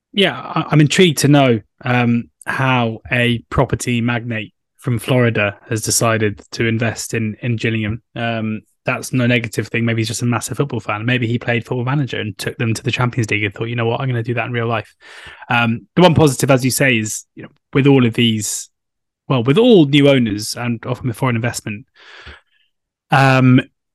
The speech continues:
you want to see some proof in the pudding. And it's all very well and easy saying, you know, "We're gonna have a, an aggressive, lucrative transfer window." But, um, until you see the actual action, as I'm sure Charlton fans will tell you times five,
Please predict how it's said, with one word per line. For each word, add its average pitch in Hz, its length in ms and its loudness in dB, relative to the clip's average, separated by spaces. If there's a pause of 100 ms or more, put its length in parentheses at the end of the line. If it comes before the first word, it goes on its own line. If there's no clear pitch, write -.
(220)
you 175 140 6
want 175 200 6
to - 40 0
see 156 140 4
some 143 160 2
proof 143 260 4
in 131 60 2
the 127 80 2
pudding. 117 480 0
And 131 120 -8
it's 123 160 -10
all 139 120 4
very 123 200 2
well 123 140 0
and 120 100 0
easy 117 220 0
saying, 113 560 -6
you - 80 -14
know, 123 80 -4
"We're 117 120 -4
gonna 120 120 -2
have 113 100 -2
a, 117 200 -2
an 120 100 -4
aggressive, 117 540 -4
lucrative 127 340 -4
transfer 127 360 -6
window." 110 340 -6 (160)
But, 113 240 -8 (180)
um, 123 240 -2
until 120 240 -2
you 127 80 2
see 120 400 -2 (880)
the 139 80 2
actual - 300 -4
action, 120 480 -8 (120)
as 127 400 -8
I'm 127 120 -10
sure 135 180 -6
Charlton 123 380 -6
fans 120 240 -4
will 120 80 -6
tell - 160 -4
you 123 160 0 (220)
times 117 480 -4
five, 120 500 -2